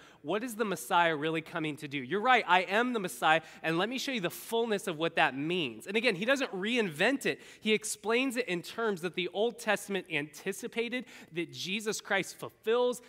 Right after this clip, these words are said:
and reveals. And as he does this, he begins here. This is the very start of this section in Mark, where it says he begins showing them, um, what it means that he is the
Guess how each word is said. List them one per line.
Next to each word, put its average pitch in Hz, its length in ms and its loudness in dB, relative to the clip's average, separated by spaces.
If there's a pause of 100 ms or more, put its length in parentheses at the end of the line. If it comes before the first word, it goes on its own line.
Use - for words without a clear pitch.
(180)
and 156 220 -4
reveals. 185 800 -4 (1400)
And 180 120 0
as 190 160 0
he 202 100 -4
does 226 240 2
this, 135 320 -4
he 175 160 -8
begins 165 380 0
here. 131 240 -4
This 139 200 -8
is 160 80 -10
the 151 120 -4
very 160 320 2
start 202 420 -2
of 147 100 -12
this 147 160 -6
section 160 360 -2
in 180 80 -2
Mark, 190 320 0
where 151 100 -2
it 147 80 -4
says 170 200 -6
he 185 100 -8
begins 160 560 -2 (240)
showing 180 480 0
them, 139 260 -2 (240)
um, 143 160 -2
what 156 220 2
it 151 100 -6
means 151 300 -2
that 151 80 -12
he 139 320 -12 (260)
is 127 380 -4 (180)
the 120 320 -2